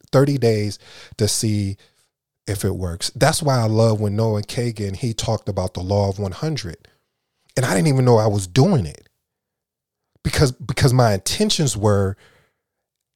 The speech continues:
Monday through Friday, I need to produce a video. I mean, a, um, a show. Monday through Friday, I need, that's, that was,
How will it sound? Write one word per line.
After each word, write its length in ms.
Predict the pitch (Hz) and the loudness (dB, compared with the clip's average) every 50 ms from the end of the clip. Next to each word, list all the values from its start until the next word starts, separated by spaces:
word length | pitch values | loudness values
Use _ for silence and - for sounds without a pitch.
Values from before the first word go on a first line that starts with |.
| _ _ _ _ _ _ | _ _ _ _ _ _
Monday 440 | 107 101 107 123 139 175 180 196 208 | -14 -2 2 4 4 6 6 4 4
through 160 | - 208 208 | 4 0 -2
Friday, 640 | 190 - - 117 101 90 87 90 90 90 90 - _ _ _ _ _ _ _ _ _ - | -2 0 0 2 2 2 0 -2 -4 -6 -8 -10 _ _ _ _ _ _ _ _ _ -4
I 140 | - 120 127 | 0 0 2
need 180 | 127 123 113 - | 2 0 -2 -2
to 60 | 110 | -4
produce 360 | - - 101 101 101 95 - | -4 -4 -4 -4 -4 -6 -6
a 60 | 95 90 | -8 -6
video. 420 | 90 95 85 76 71 - - - - _ _ _ _ _ _ - | -6 -6 -6 -6 -8 -14 -16 -20 -20 _ _ _ _ _ _ -4
I 40 | - 127 | -2 0
mean, 180 | 120 104 101 | 0 0 0
a, 180 | 95 87 90 - | -2 -4 -6 -6
um, 480 | - 104 98 98 92 87 85 85 87 95 _ _ _ - | -4 -4 -4 -2 -4 -6 -8 -10 -12 -16 _ _ _ -8
a 60 | 110 | -4
show. 300 | - - - 98 - 76 - _ _ _ _ _ _ _ _ _ _ _ _ _ _ _ _ _ _ _ _ _ _ _ _ _ _ _ _ _ _ _ _ _ _ _ _ _ _ _ _ _ _ _ _ _ _ _ _ _ _ _ _ _ _ _ - _ _ _ _ _ _ _ _ _ _ _ _ _ _ | -2 -2 -2 -2 -4 -6 -14 _ _ _ _ _ _ _ _ _ _ _ _ _ _ _ _ _ _ _ _ _ _ _ _ _ _ _ _ _ _ _ _ _ _ _ _ _ _ _ _ _ _ _ _ _ _ _ _ _ _ _ _ _ _ _ -20 _ _ _ _ _ _ _ _ _ _ _ _ _ _
Monday 460 | 95 98 104 113 131 151 156 151 156 | -12 0 6 6 6 8 6 4 2
through 160 | 151 170 165 | 2 0 -2
Friday, 580 | - - 151 131 113 98 98 92 90 90 95 - _ - | 0 2 2 4 4 2 2 0 -4 -6 -8 -10 _ -6
I 120 | 110 110 | -4 -2
need, 240 | 107 107 104 101 - | -2 -2 -2 -4 -6
that's, 320 | - 107 113 101 98 - - | -2 0 0 2 2 -2 -6
that 280 | - - - 113 113 110 | -8 -2 0 2 2 2
was, 280 | 113 110 101 - - | 2 -2 -2 -4 -8